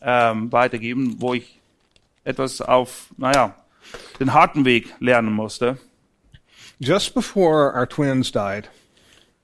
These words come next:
Speaker 1: Kurz bevor unsere Zwillinge gestorben sind,
Speaker 2: my wife's parents came for a visit.
Speaker 1: sind meine Schwiegen-, Schwiegereltern zu Besuch gekommen.
Speaker 2: And we went to the National Zoo in Washington, D C.
Speaker 1: Und in Washington sind wir dann gemeinsam in den Zoo gegangen.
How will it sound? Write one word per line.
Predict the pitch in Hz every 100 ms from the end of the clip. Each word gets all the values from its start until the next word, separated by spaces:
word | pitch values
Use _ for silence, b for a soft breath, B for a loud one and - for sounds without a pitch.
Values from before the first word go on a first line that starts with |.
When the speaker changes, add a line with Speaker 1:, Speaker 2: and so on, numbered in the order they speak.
| _ _ _
Speaker 1:
Kurz | 180 190 -
bevor | 165 165 151
unsere | 143 139 -
Zwillinge | - 160 170
gestorben | 151 139 143 131 113
sind, | 101 101 98 - B B B
Speaker 2:
my | 127
wife's | 120 135 160 175 -
parents | 151 147 143 -
came | - 135 131
for | 123 127
a |
visit. | 117 104 151 - - b b b _ -
Speaker 1:
sind | - 139 131 - -
meine | 131 131 123
Schwiegen-, | - 170 214 165 131 -
Schwiegereltern | - - 170 131 117 123
zu | -
Besuch | 123 120 143 -
gekommen. | 117 - 107 120 165 - -
Speaker 2:
And | - 131 127 120
we | 120
went | 131 143 143
to | 120
the |
National | 113 120 131 - 123 113 98
Zoo | - 135 120 110
in | 107 107
Washington, | 113 117 - 98 107
D | 104 110
C. | - 151 131 98
Speaker 1:
Und | 131 131 131
in | 127 123
Washington | 139 - 175 156 156
sind | 143 147
wir | 139
dann | 131 135 143 139
gemeinsam | 127 120 123 127
in | 131
den | 135 131
Zoo | 156 165
gegangen. | 139 110 107 131 156